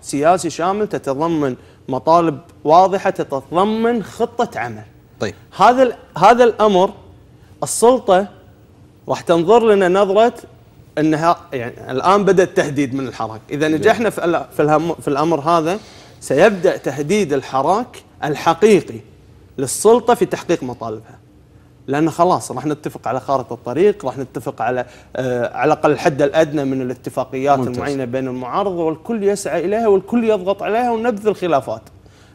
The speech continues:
Speaker 1: أيضا الوثيقة هذه لو تلاحظ يعني في البيان هي وثيقة شخصت اختلالات النظام
Speaker 3: نعم.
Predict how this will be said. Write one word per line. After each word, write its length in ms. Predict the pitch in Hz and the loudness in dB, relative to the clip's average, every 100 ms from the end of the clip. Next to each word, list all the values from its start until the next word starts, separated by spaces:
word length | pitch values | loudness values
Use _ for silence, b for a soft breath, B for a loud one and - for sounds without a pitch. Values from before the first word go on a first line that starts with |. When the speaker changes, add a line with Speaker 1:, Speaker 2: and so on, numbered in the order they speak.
| b - | b 2
Speaker 1:
أيضا 460 | 269 269 202 208 208 | 4 2 0 -2 -4
الوثيقة 500 | 147 160 160 220 226 | -2 -2 -2 -4 -2
هذه 360 | 165 151 131 113 | 0 0 -2 -4
لو 120 | 113 | -8
تلاحظ 480 | 120 180 196 160 131 - b b b b b b _ - | -2 2 2 2 -6 -10 b b b b b b _ -8
يعني 200 | 117 131 | -6 -4
في 80 | |
البيان 500 | 139 127 151 175 165 180 - | -2 2 2 2 0 -6 -10
هي 180 | 135 151 | -4 -2
وثيقة 500 | 147 143 208 214 156 | -2 -2 -6 -4 -8
شخصت 880 | 139 - 240 - - 226 - 226 254 - - | -8 -4 -2 -2 -4 -6 -2 -2 -4 -8 -14
اختلالات 640 | - 175 147 147 175 175 | -12 -8 -6 -4 -6 -8
النظام 300 | 131 117 - - - 117 | -14 -14 -20 -20 -20 -16
Speaker 3:
نعم. 160 | 107 | -16